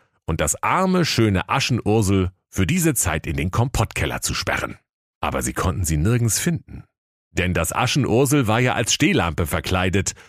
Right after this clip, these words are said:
und so für das menschliche Auge unsichtbar geworden.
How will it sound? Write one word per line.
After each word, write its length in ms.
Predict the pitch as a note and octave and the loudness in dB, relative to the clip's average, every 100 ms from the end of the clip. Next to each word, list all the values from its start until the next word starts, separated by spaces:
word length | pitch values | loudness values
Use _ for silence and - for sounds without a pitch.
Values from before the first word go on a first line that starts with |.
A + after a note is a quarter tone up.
| - _ | -20 _
und 200 | A2 G#2 | 0 2
so 220 | F2+ C#3+ | 2 2
für 140 | E3+ F2 | 2 0
das 180 | E2 - | -2 0
menschliche 520 | F2+ A#2+ A2+ - - | 0 0 0 0 0
Auge 360 | D#2+ D2 D#2 | 0 0 0
unsichtbar 600 | - A#2 D#2+ B1 - - | 2 2 2 -2 -4 -6
geworden. 480 | A1+ A1+ A#1 A1+ - | -4 -4 -4 -4 -12